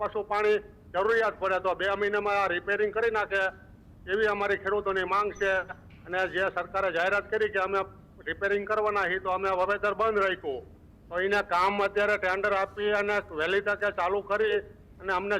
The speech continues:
જૂન મહિનામાં પાણી મળે એવી એમને અત્યારે વ્યવસ્થા કરીને ખેડૂતની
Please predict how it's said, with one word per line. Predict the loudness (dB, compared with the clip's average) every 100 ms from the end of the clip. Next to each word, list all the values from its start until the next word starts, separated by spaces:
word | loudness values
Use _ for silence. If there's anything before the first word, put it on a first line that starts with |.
| -2
જૂન | -2 0
મહિનામાં | 0 0 0 -2
પાણી | 0 0 0
મળે | 2 2 0 -4 -16 -18 -6
એવી | -2 -2 0
એમને | 0
અત્યારે | 2 0 0 0 2
વ્યવસ્થા | 0 0 -2 0
કરીને | 0 0 0 0 0 -2 -12 -20 -20 -14 -6
ખેડૂતની | -2 -2 -2